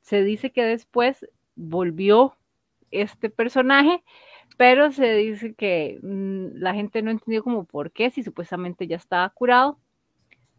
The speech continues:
Em, entonces sí, digamos, es, es más o menos esta el, el, la historia y, y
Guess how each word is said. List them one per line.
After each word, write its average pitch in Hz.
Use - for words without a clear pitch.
Em, 165
entonces 175
sí, 226
digamos, 175
es, 202
es -
más 208
o 196
menos 202
esta 208
el, 196
el, 151
la 190
historia 285
y, 247
y 269